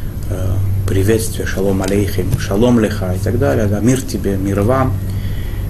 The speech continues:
э, оно не просто так такой добрый обычай, а это было специальное постановление, несмотря, что, несмотря на то, что имя Бога в суе нельзя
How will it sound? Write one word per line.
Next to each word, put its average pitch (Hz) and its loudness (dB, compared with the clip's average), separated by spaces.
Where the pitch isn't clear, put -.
э, 92 0
оно 107 2
не 120 4
просто 113 -2
так 95 0
такой 98 0
добрый 107 2
обычай, 143 2
а 104 0
это 107 0
было 107 2
специальное 113 0
постановление, 101 0
несмотря, 104 0
что, 98 0
несмотря 104 0
на 98 0
то, 101 0
что 95 0
имя 107 2
Бога 101 2
в - -4
суе 110 2
нельзя 98 0